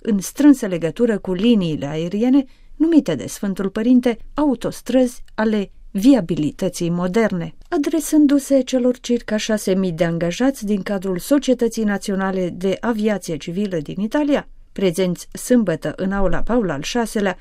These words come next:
împreună cu Altero Matteoli, ministrul italian al infrastructurilor și transporturilor, Benedict al șaisprezecelea a subliniat importanța muncii angajaților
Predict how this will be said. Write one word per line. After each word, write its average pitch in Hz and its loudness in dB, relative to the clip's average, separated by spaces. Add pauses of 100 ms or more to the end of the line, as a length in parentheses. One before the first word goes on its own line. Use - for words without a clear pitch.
(140)
împreună 226 2
cu 185 -4
Altero 196 0
Matteoli, 202 0
ministrul 175 -4
italian 170 0
al 165 -6
infrastructurilor 170 0
și - -12
transporturilor, 233 0 (460)
Benedict 285 4
al 247 2
șaisprezecelea 240 -2
a 277 -2
subliniat 233 2 (220)
importanța 247 4
muncii 208 4
angajaților 220 0